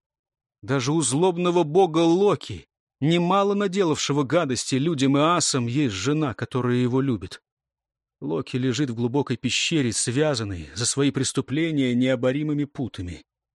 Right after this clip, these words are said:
А со свода пещеры свешивается змея, так что яд капает ему на лицо. Злобный Локи отчаянно корчится, и люди зовут это землетрясением, но жена его, Сигюн,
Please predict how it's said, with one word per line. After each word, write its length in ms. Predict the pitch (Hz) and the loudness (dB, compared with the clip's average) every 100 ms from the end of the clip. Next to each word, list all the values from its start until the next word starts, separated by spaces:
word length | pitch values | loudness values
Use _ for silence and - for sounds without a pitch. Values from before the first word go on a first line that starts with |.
| _ _ | _ _
А 120 | 139 | 0
со 200 | 147 175 | 0 0
свода 360 | 156 160 196 170 | -2 0 2 2
пещеры 640 | - 143 - - 214 147 | 0 -4 -2 0 0 0
свешивается 840 | 113 - 147 165 151 151 143 - 139 | -2 -2 -2 -2 -2 -2 0 0 -2
змея, 680 | 107 127 135 135 101 85 - _ _ _ _ _ | 0 2 2 0 -2 -6 -16 _ _ _ _ _
так 200 | 143 131 | -6 -6
что 220 | - - | -6 -2
яд 500 | 127 123 143 131 - - | -2 0 0 0 -6 -4
капает 540 | 151 139 - 110 - | -2 -2 -2 -6 -6
ему 340 | 113 123 131 | -4 -2 0
на 100 | 117 | 0
лицо. 560 | 110 113 - 131 110 82 _ _ _ _ _ | -2 -4 -4 -2 -4 -6 _ _ _ _ _
Злобный 640 | 98 92 127 151 120 131 | -6 -2 0 0 2 2
Локи 360 | 131 147 139 - | 2 2 0 -2
отчаянно 580 | 127 - - 147 135 135 | -4 -2 -2 2 2 0
корчится, 800 | - 147 156 - 123 - - - _ _ _ _ | 0 0 0 -2 -6 -6 -6 -12 _ _ _ _
и 100 | 127 | 0
люди 220 | 143 185 170 | 2 4 4
зовут 400 | 139 175 180 185 | 4 4 2 2
это 220 | 180 156 | 0 0
землетрясением, 1120 | 156 175 165 135 156 - 185 160 127 117 120 | 2 2 0 -2 -4 -2 0 0 0 0 2
но 360 | 135 147 143 | 2 2 0
жена 640 | 113 113 147 170 175 196 180 | -2 0 0 0 0 0 0
его, 400 | 131 107 101 95 | 0 -2 -4 -4
Сигюн, 680 | - - 208 151 120 104 | -4 -2 -2 0 -2 -2